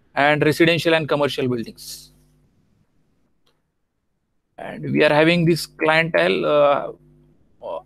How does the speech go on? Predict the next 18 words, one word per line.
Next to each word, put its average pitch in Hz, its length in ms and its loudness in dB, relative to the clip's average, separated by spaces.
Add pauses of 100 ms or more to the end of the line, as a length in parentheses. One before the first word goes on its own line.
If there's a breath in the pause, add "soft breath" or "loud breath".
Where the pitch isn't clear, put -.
(180)
like, 143 340 0
uh, 139 120 -2
these 143 200 0
are 160 80 6
the 156 100 2
industrial 156 420 0
projects, 151 440 -2
so 147 160 -6
that 135 180 0
is 135 100 -10
posco 143 400 -2
India, 147 360 2
Renac, 139 580 0 (160)
uh, 135 120 0
Engineering 139 580 -2
Solutions, 151 680 -6
then 139 300 -6
Cosma 147 580 -4